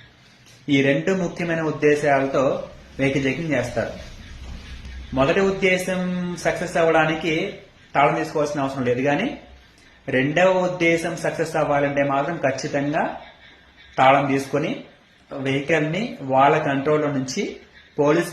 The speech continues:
కంట్రోల్లోకి తెచ్చుకోవాలి. అలా తెచ్చుకోకపోతే గనక, అతన్ని ఆపి వెరిఫై చేస్తున్నప్పుడు అది దొంగ బైక్ అయితే గనక, వెహికల్ రికార్డ్స్ చూపించమన్నప్పుడు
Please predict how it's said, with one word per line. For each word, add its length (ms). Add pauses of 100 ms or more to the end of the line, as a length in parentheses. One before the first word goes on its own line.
కంట్రోల్లోకి 460
తెచ్చుకోవాలి. 540 (920)
అలా 140
తెచ్చుకోకపోతే 640
గనక, 300 (1500)
అతన్ని 420
ఆపి 400
వెరిఫై 320
చేస్తున్నప్పుడు 640 (920)
అది 160
దొంగ 340
బైక్ 300
అయితే 260
గనక, 320 (880)
వెహికల్ 460
రికార్డ్స్ 380
చూపించమన్నప్పుడు 720